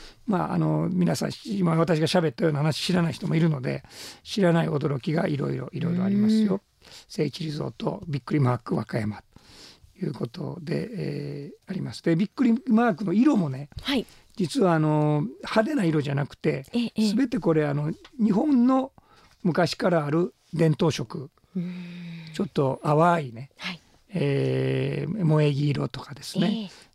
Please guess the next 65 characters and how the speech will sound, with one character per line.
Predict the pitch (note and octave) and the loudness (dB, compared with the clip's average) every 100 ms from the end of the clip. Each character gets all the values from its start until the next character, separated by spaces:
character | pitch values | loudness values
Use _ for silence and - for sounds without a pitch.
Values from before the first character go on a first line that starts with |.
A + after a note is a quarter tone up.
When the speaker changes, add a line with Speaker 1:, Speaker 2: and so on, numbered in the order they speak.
| _ | _
Speaker 1:
え、 | C#3 | -8
そ | - D#3+ | -2 0
ん | D3+ | 0
な | D3 D3+ | 0 -2
色 | D#3+ C3+ | -4 -4
を | B2+ | -6
使 | - D#3+ | -10 -12
っ | |
て | B2+ _ - - | -12 _ -10 -10
て | C#3 | -10
で | A#2+ | -10
す | - - | -8 -6
ね、 | B2+ B2+ _ _ _ _ - | -8 -8 _ _ _ _ -18
少 | - - | -4 0
し | - | 0
こ | - D#3 C#3+ - _ G4+ | 0 0 0 -2 _ 0
う、 | A3 | 2
い | |
わ | G3+ B3 | 4 4
ゆ | |
る | G3 D#3+ D#3+ C#4 F4+ | 4 2 0 -6 -4
欧 | C#4 F#3 | 2 4
米 | E3+ F3 E3 | 6 4 4
系 | G#3 E3 | 2 4
の | E3 | 4
色 | E3 | 4
で | D#3 | 4
は | F#3 D3+ | 4 4
な | B2+ | 0
い | C3 - - - F#3 | -6 -12 -20 -12 -8
Speaker 2:
う | |
ん。 | F3+ F3 E3+ E3 | -6 -8 -12 -4
Speaker 1:
色 | F#3 C#3+ | 0 0
を | A#2 | -2
使 | - | -6
っ | F3 | -8
た | - C3+ | -8 -10
り、 | B2+ - | -10 -4
ま | - | 0
あ、 | |
い | E3 | 4
ろ | F#3+ | 2
い | |
ろ | C#3 | 0
工 | - | -2
夫 | D#3 E3 | 2 2
を | D#3+ | 2
し | - | 0
て | F#3+ | 0
ま | D#3 | 0
す | - - | -2 -6
の | |
で、 | C3 | -6
Speaker 2:
は | C#3 | -6
い。 | G3 A3+ A3+ G3 F#3 - G#3+ | -4 -2 -2 -2 -4 -2 2
Speaker 1:
な | E3+ | 4
ん | G3 | 4
と | - | 2
か、 | D3+ D3+ - | -2 -2 -4
あ | - E3 | -2 -2
の、 | D#3 D#3 D#3 D#3 D#3 A3+ C#4 G#3+ F#3+ | 0 -2 -2 -4 -6 -10 -10 -8 -6
和 | F3 | -6
歌 | - - | -6 -6
山 | C#3+ C#3+ C#3+ D#3+ | -4 -4 -6 -6
の | E3 E3+ F3 | -2 0 0